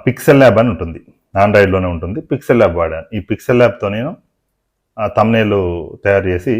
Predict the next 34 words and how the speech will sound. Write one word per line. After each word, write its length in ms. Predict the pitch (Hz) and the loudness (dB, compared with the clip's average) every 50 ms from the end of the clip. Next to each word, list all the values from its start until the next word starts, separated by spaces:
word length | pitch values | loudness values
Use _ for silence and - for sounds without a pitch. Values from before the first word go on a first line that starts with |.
| 139 - - | -4 -8 -10
అప్‌లోడ్ 260 | 92 - - 98 90 92 | -8 -4 -4 -4 -2 -4
చేసేవాడిని. 400 | 87 87 - 90 85 87 110 139 _ _ _ _ _ _ _ _ _ _ _ | -6 -6 -6 -8 -6 -6 -10 -12 _ _ _ _ _ _ _ _ _ _ _
ఇవన్నీ 340 | 120 117 120 131 135 147 151 135 123 | 2 4 6 6 6 6 4 2 4
తీయడానికి 500 | 131 123 123 117 117 113 113 113 - 160 143 117 117 | 4 6 6 6 6 4 0 2 2 2 4 4 4
మనకు, 180 | 110 110 110 147 127 | 2 0 0 -2 0
ఇవన్నీ 280 | 107 107 107 123 143 147 120 | 2 2 2 4 4 4 4
ఒకే 160 | 107 - 135 127 120 | 4 4 4 6 6
దగ్గర 180 | 117 113 107 98 101 | 4 4 2 2 0
చేయడానికి 340 | 107 104 104 98 104 - 117 104 | 2 2 0 -2 -2 -6 -8 -8
మనకు 240 | 98 95 _ - 127 110 - _ _ _ _ _ _ _ _ _ _ _ | -8 -8 _ -4 -4 -4 -4 _ _ _ _ _ _ _ _ _ _ _
యూట్యూబ్‌ది 460 | 107 107 117 - 139 139 127 117 131 143 135 | 0 2 2 4 4 2 0 0 2 2 4
వైటీ 240 | 113 120 117 - 127 | 4 4 4 0 -4
స్టూడియో 320 | - - 117 101 98 101 113 | -4 -4 -6 -4 -2 -2 -4
అని 80 | 117 92 | -4 -6
ఉంటుంది. 240 | 80 - 78 78 - _ _ _ _ _ _ _ _ _ _ _ | -10 -12 -16 -18 -20 _ _ _ _ _ _ _ _ _ _ _
So, 60 | - 147 120 110 | 2 2 4 6
వైటీ 220 | 110 113 117 131 120 | 4 4 4 2 -2
స్టూడియో 280 | - - 113 104 113 113 107 107 117 | 0 -2 -2 0 2 2 2 2 4
కూడా 140 | 131 147 131 110 | 4 4 4 4
Android, 280 | 107 107 107 104 101 95 95 92 95 | 4 2 2 0 0 -2 -4 -4 -4
దీంట్లోనే, 340 | 107 107 - 120 101 92 87 90 - | -4 -2 0 -2 -2 -2 -6 -16 -18
సిస్టమ్ 260 | 101 - - 123 120 113 | -18 -4 -2 -2 0 0
ఏం 60 | 110 107 | 0 0
లేదు, 100 | 104 101 92 92 | 0 0 0 -4
నా 40 | - - | -6 -6
కంప్యూటర్ 340 | 98 101 110 107 - 98 95 90 | -6 -6 -4 -4 -4 -4 -2 -2
లేదు, 160 | 87 90 120 170 _ _ _ _ _ _ _ | -2 -4 -4 -8 _ _ _ _ _ _ _
only 260 | 98 101 113 127 123 117 - | -2 0 2 2 2 0 0
ఫోన్లోనే, 540 | 110 104 104 104 107 98 90 85 95 123 - _ _ _ _ _ _ _ _ - | -2 -2 0 0 -2 -2 -2 -6 -8 -10 -12 _ _ _ _ _ _ _ _ -2
దీంట్లో 220 | 107 120 123 131 117 101 | -2 0 2 2 2 2
చేసేది. 220 | 90 - - 90 85 | 0 -4 -6 -6 -6
అది 80 | 87 90 87 | -4 -6 -6
కూడా 120 | 78 - _ _ _ _ _ _ _ _ _ _ _ | -8 -10 _ _ _ _ _ _ _ _ _ _ _
చేసి, 300 | 110 113 120 - - 147 | 0 0 0 0 -2 -4